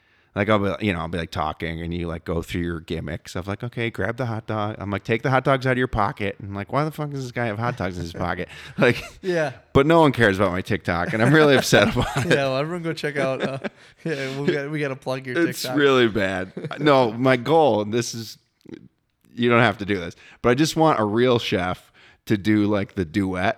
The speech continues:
Speaker 1: and be
Speaker 2: Uh.
Speaker 1: like, "Why? Like, <laughs> why
Speaker 2: Well,
Speaker 1: are you doing this?"
Speaker 2: yeah, I think some people will look it up after this. Like, if we
Speaker 1: Ugh.
Speaker 2: post this, I'm sure.
Speaker 1: It's, it's bad. I don't know. I can't, I can't get over it. I just like really bad things.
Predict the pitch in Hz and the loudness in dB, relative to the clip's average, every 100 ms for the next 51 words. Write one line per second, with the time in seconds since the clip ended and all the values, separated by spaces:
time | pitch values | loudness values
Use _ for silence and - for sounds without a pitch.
0 | _ 110 104 104 101 92 107 107 110 127 | _ -2 2 2 0 -4 -10 -6 0 4
1 | 135 135 131 120 101 87 92 170 170 - | 6 4 4 4 4 2 -4 -6 -6 -2
2 | 120 - 175 - - 175 160 151 135 131 | -2 0 -4 -4 -4 -2 2 2 2 -2
3 | 139 135 - 131 131 120 - 107 - 113 | -2 -4 -2 -4 -4 -6 -6 -8 -6 -10
4 | - 160 139 117 113 - - 175 165 214 | -10 -8 -8 -8 -10 -14 -8 -8 -6 -6
5 | 240 196 165 160 147 135 135 131 123 123 | -4 -4 -4 -4 -4 -4 -8 -6 -6 -6
6 | 120 123 - 123 123 123 123 107 104 95 | -8 -8 -10 -10 -10 -6 -4 -2 -4 -4
7 | 147 135 127 - 123 120 127 - 123 123 | -4 -4 -4 -8 -12 -12 -14 -14 -10 -6
8 | 120 113 - - - - _ 117 110 - | -4 -4 -6 -12 -14 -16 _ -6 -6 -8
9 | - 92 85 80 - 101 101 90 82 76 | -12 -12 -10 -14 -8 -6 -4 -6 -10 -16
10 | - 101 - 117 110 104 _ _ _ _ | -10 -10 -6 -6 -4 -8 _ _ _ _
11 | _ _ _ _ _ - - _ 101 - | _ _ _ _ _ -20 -20 _ -10 0
12 | 160 - 107 90 85 85 98 104 110 113 | 0 2 0 0 -4 -2 -2 -2 -4 -4
13 | 101 92 95 92 87 85 78 - 92 85 | -4 -4 -6 -6 -6 -8 -8 -12 -12 -12
14 | 85 | -14